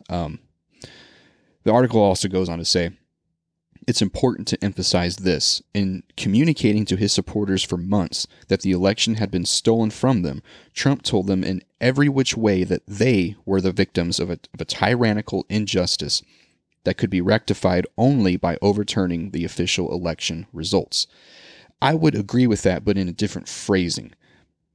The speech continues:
I don't believe that he wanted to convince them to overturn the election results.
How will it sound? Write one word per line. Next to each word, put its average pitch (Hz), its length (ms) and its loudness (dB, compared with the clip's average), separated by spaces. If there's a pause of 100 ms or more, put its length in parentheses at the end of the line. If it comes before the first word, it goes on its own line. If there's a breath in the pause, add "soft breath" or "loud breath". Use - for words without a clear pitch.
(240)
I - 40 2
don't 127 120 0
believe 123 220 2
that 104 80 -2
he 107 280 2
wanted 98 500 0
to 85 500 -2 (380)
convince 101 500 0
them 95 360 -2
to - 240 -2
overturn 101 600 0
the 87 160 -2
election 87 560 -4
results. 104 720 -2